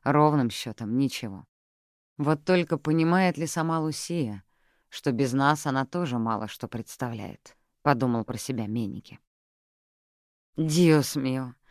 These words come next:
и когда же это все закончится?» — простонала Лусия, свесив голову вниз, чтобы ее вытошнило в ведро, которое услужливо подставил ей Меннике.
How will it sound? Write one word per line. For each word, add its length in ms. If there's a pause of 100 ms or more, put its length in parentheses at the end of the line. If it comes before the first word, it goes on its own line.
(220)
и 140
когда 400
же 100
это 180
все 200
закончится?» — 800 (520)
простонала 600
Лусия, 500
свесив 520
голову 400
вниз, 420 (340)
чтобы 320
ее 180
вытошнило 580
в 60
ведро, 440
которое 480
услужливо 680
подставил 560
ей 220
Меннике. 600